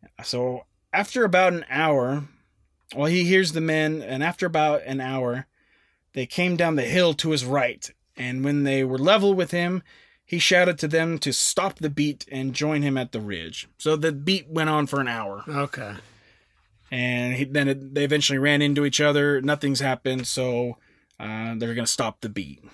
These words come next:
Speaker 1: The beat proved more challenging than anticipated, and all the men not properly trained. And, uh, so everyone kinda gathers for a rest right now,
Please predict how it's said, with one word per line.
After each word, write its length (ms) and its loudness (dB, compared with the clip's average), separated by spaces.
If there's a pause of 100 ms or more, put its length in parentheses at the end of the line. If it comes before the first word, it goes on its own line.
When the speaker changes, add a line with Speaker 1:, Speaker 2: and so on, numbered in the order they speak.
(1000)
Speaker 1:
The 80 -2
beat 220 2
proved 500 2
more 220 2
challenging 540 2
than 120 0
anticipated, 720 -2
and 80 -2
all 280 4
the 80 0
men 520 0
not 300 -6
properly 420 -2
trained. 600 -2 (420)
And, 760 -4 (200)
uh, 200 -4
so 200 -2
everyone 340 4
kinda 240 2
gathers 420 2
for 180 -2
a 40 0
rest 380 -4
right 160 -6
now, 320 -12